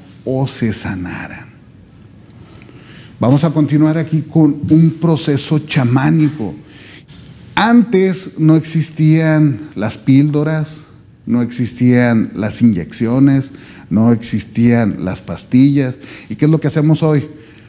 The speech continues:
"Me duele la cabeza", pues tómate una aspirina, tómate un paracetamol. "Ay, me duele el, el, el oído", ah, pues póngale una inyección para el oído. Ahorita, gracias a Dios, bendito Dios, hay,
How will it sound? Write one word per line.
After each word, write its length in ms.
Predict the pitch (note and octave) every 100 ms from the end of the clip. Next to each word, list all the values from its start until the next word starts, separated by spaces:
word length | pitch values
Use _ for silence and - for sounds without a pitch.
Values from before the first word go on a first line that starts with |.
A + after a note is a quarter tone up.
| - - - _ - -
"Me 80 | D#3
duele 260 | F#3 A3
la 140 | A3 F#3+
cabeza", 560 | F3+ G3 G#3+ F#3+ C#3+ A2+ - -
pues 180 | B2 B2 - -
tómate 300 | - E3 F3
una 100 | F#3
aspirina, 600 | E3 D#3+ D#3+ F3 D3+ A2+ - - - -
tómate 300 | D#3+ E3+ D#3
un 80 | E3+
paracetamol. 840 | F3 E3 D#3+ C3 B2+ D#3 D3+ A#2 - - - - - _ _ - -
"Ay, 460 | C3 F3+ G3+ F#3 D3
me 240 | C3+ D3
duele 840 | D3+ D#3+ F3+ G3 G3+ F#3 C#3+ A2+ G2
el, 280 | A2 -
el, 400 | - B2 B2 A2
el 120 | D3 D3
oído", 540 | D3 F#3 G#3 F3+ B2
ah, 240 | C3 D#3
pues 200 | - B2+ - - _ -
póngale 340 | D#3 E3+ F3+
una 120 | F#3
inyección 420 | G3 F3 - E3+ D#3+
para 160 | D#3+
el 80 | C#3
oído. 400 | A#2 B2 B2 F2 - - - - _ - - - _ - - - - -
Ahorita, 600 | A2 C#3 D#3 D#3+ F#3+ F#3+
gracias 720 | D3+ C#3+ D3+ D#3+ G3 G#3+ G3
a 80 | D3+
Dios, 300 | C3 C3+ E3+
bendito 420 | E3 C#3+ C#3+ D3
Dios, 320 | C#3 C3 C#3 C#3+
hay, 160 | A#2